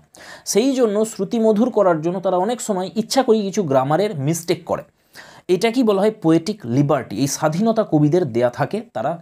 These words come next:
কিন্তু চাইলে ভুল গ্রামার ব্যবহার করতে পারে। আর হচ্ছে এখানে, আহ, ব্যবহার করেছে শেলি নিওলজিজমের। নিওলজিজমকে বলা হয় কইনেজ, অর্থাৎ নতুন শব্দ তৈরি করা।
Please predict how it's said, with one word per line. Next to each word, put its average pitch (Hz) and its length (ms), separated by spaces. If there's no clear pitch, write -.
কিন্তু 226 240
চাইলে 151 540
ভুল 226 320
গ্রামার 147 380
ব্যবহার 117 320
করতে 208 300
পারে। 92 240
আর 214 220
হচ্ছে 226 320
এখানে, 196 220
আহ, 135 680
ব্যবহার 170 360
করেছে 160 280
শেলি 160 280
নিওলজিজমের। 143 920
নিওলজিজমকে 220 840
বলা 175 180
হয় - 100
কইনেজ, 143 560
অর্থাৎ 214 420
নতুন 180 500
শব্দ 185 560
তৈরি 120 260
করা। 80 240